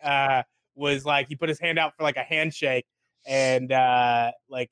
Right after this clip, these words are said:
I, I forget that it was, it was like, 'cause my, like, he could see the water on my hands, and so it was like, or he, he saw that my hands were dry, so he was like, "You didn't wash your hands,"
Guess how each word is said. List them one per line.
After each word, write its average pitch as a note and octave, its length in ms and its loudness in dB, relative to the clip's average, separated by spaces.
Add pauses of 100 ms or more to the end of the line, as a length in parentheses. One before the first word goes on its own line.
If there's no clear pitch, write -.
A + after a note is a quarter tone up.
(120)
I, B2 220 -16
I C3+ 40 -8
forget D3 340 -4
that C#3 160 -2
it C#3 140 -4
was, C#3 120 -4
it C3+ 80 -8
was C3+ 140 -8
like, C3 180 -4 (340)
'cause C#3+ 160 -8
my, D3+ 200 0 (180)
like, C#3 240 -4
he D3+ 100 -14
could D3 140 -6
see G3 80 0
the E3+ 120 2
water D#3 360 2
on C#3+ 100 2
my C3+ 140 0
hands, B2+ 640 -4 (160)
and C#3 180 -8
so C3 480 2
it C3+ 80 -10
was C3 280 -8
like, C3 320 2 (420)
or D#3 160 0
he, D3+ 160 0
he D#3 180 -6
saw G#3 200 0
that F3+ 80 0
my D#3+ 100 0
hands F3+ 180 0
were C#3+ 60 -6
dry, C3 460 0
so C#3+ 180 -2
he C#3 80 2
was C3+ 140 -4
like, C#3+ 100 2
"You F#3 100 2
didn't F3 120 2
wash C#3 200 0
your C3 80 -2
hands," B2 300 -4